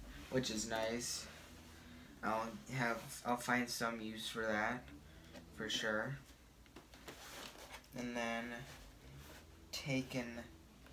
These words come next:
this out right here, you got your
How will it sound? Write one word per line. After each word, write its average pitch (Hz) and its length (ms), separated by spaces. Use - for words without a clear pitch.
this 135 320
out 117 280
right 117 160
here, 127 540
you 117 140
got 113 400
your 113 520